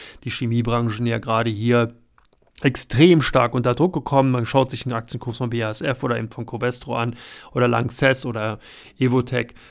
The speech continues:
und man sieht also wirklich, dass diese Unternehmen buchstäblich im Börsenkeller angekommen sind und da greift dann natürlich eben,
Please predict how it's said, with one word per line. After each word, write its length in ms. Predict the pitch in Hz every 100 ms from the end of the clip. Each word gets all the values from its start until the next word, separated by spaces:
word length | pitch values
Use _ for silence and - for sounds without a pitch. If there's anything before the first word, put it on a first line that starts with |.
| -
und 100 | 127
man 160 | 120 110
sieht 220 | 127 135
also 320 | 123 117 113
wirklich, 200 | 117 123
dass 200 | 135 -
diese 180 | 123 120
Unternehmen 460 | 117 120 117 117
buchstäblich 440 | 107 110 135 123 104
im 60 |
Börsenkeller 540 | 113 120 117 117 127 113
angekommen 480 | 135 151 - 131 117
sind 160 | 135
und 180 | 135 131
da 220 | 120 147
greift 480 | 127 123 120 139 -
dann 100 | 139
natürlich 460 | 135 - 139 131 160
eben, 160 | 127